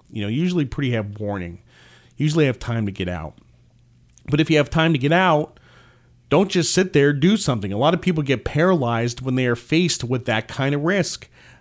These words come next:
Just sell. The first rule of panicking is that you panic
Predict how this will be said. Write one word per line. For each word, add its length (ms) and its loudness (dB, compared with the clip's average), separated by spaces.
Just 280 2
sell. 580 2
The 100 0
first 460 -2
rule 380 4
of 120 -4
panicking 680 0
is 180 -4
that 180 0
you 140 -4
panic 680 -2